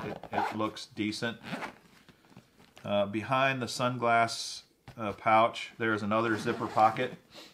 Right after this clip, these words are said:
and this is a real skinny pocket, uh, but it is flexible. It pushes into the main compartment,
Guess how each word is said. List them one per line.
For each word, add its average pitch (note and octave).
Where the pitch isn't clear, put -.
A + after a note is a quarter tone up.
and G#2+
this B2
is A#2
a A2
real A#2
skinny B2
pocket, A#2
uh, G#2+
but G#2+
it G#2+
is A2+
flexible. A2
It F#2+
pushes A#2
into A2+
the G#2
main G#2+
compartment, G#2+